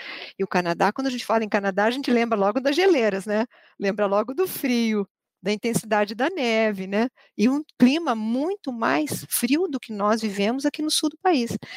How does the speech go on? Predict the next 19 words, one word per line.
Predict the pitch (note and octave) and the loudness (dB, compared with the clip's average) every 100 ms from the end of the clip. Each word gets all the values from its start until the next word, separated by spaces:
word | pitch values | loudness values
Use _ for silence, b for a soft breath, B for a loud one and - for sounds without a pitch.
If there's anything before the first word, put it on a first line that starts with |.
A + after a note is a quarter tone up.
| B B - | B B -6
Então, | G3 - G#3 A#3+ E4 - | -2 2 2 2 -6 -2
isso | G#3+ - | -2 0
aí | G#3+ G#3+ | 0 0
tem | A3+ A3 | 0 -2
uma | A#3 | -4
interferência | - C#4 - B3+ G#3 A3+ G#3 | 0 0 0 0 0 -2 -2
bastante | G#3 A3 A#3+ A3+ A3+ | 0 -2 -4 -6 0
grande, | - D#3 D#3+ - | 2 2 -2 -6
né? | - E4 - _ B B B - | 0 2 0 _ B B B -6
E | G#3+ | -4
também | B3 A#3+ G#3 A3+ | -2 -2 0 0
na | B3 | -2
Sibéria, | - C#4 A3 A3 E3+ | -4 -2 0 2 2
veja | D#3+ F3+ G3 G#3 | 0 -2 -4 -6
só, | - F#3+ | -6 -2
a | F3 | 0
Sibéria, | - F#3+ E3+ E3+ A#3 G4 G#3+ G3 B B B B - | 0 -2 0 0 2 2 0 -2 B B B B -16
que | - F#3+ G3 | -10 0 2
é | G#3 F#3 | 2 2